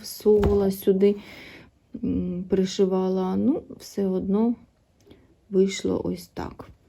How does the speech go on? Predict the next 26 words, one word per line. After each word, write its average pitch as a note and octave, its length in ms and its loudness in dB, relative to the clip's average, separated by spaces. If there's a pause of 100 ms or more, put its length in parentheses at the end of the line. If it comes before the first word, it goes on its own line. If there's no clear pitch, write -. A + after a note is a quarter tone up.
(180)
Ну, D#4+ 140 2
намагалась G3 720 4
вже, F3+ 240 0
це F3 160 -2
моя F3+ 260 0
друга F3+ 340 0
карта, C#4+ 400 -2
я G3 220 2
тут F#3+ 180 -4
намагалась F3+ 640 -2
вже F3 420 0
бісер E3+ 460 -2
якось E3 380 -2
вкладати E3+ 600 -2
дуже E3 400 -2 (720)
а, - 60 -6 (300)
акуратненько, C#4 840 2
обережненько, B3+ 800 6
для F#3+ 160 -2
того, G3+ 340 -2
щоб F#3+ 320 -4
гарно F#3 360 -4
і E3+ 40 -4
красиво F#3 680 -4 (200)
він F3+ 240 0
був. D#3 120 -2